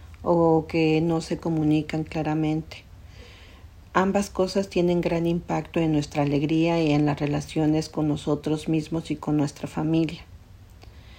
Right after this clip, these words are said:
En este, en esta exploración de nuestras expectativas y los impactos de ellas, ah, también podemos, eh, explorar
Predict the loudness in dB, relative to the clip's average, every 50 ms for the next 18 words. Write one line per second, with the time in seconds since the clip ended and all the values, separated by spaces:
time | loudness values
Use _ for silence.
0 | -20 -20 -20 -20 -20 -20 -20 -14 -2 2 4 4 6 6 6 6 6 6 4 4
1 | 4 4 6 8 8 8 6 6 6 4 4 4 2 0 0 -2 -2 0 2 2
2 | 2 2 2 0 0 0 2 2 4 4 4 2 2 2 2 2 2 0 0 -4
3 | -6 -6 -4 -4 -4 -2 -2 -4 -4 -2 -4 -6 -4 -2 0 0 2 0 0 -2
4 | -4 -10 -6 -2 0 0 2 2 2 0 0 -2 -4 -4 -2 -2 -4 -4 -4 -4
5 | -6 -6 -6 -4 -2 0 2 2 4 4 4 4 4 2 2 0 -2 -6 -14 -16
6 | -20 -20 -20 -20 -20 -20 -20 -20 -20 -20 -20 -20 -20 -14 -4 0 2 2 4 4
7 | 4 4 2 2 0 -2 -4 -4 0 2 2 2 2 2 2 0 0 0 0 2
8 | 2 2 0 0 -2 -2 -4 -6 -6 -2 0 2 2 2 2 0 -4 -4 0 2
9 | 4 4 4 6 4 4